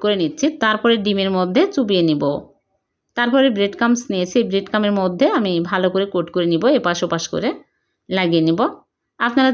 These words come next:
চাইলে এইরকম করে কোট করে ডিপ ফ্রিজে রেখে দিতে পারবেন। অনেকগুলো বানিয়ে জিপলক ব্যাগে রেখে দিতে পারবেন, এক মাস পর্যন্ত ভালো থাকবে।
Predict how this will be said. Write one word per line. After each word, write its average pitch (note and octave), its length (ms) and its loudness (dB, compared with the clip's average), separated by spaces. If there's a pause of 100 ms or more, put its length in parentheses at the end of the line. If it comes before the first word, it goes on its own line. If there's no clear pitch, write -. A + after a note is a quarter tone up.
চাইলে A#3+ 220 2 (140)
এইরকম A3 260 4 (100)
করে A3+ 160 2 (840)
কোট A3 220 4 (120)
করে G#3+ 200 4 (420)
ডিপ A#3+ 240 0
ফ্রিজে B3 360 2
রেখে F#3+ 240 -2
দিতে G3+ 220 -4
পারবেন। F#3+ 280 0 (180)
অনেকগুলো G3 400 0 (100)
বানিয়ে E3+ 300 2 (560)
জিপলক A3 440 0 (140)
ব্যাগে F#3+ 280 2 (380)
রেখে F#3+ 220 -2
দিতে G#3 240 -4
পারবেন, G3+ 240 2 (200)
এক A3 160 -6
মাস G#3+ 120 0 (100)
পর্যন্ত G3+ 340 -2 (120)
ভালো F3 240 0
থাকবে। F3 260 0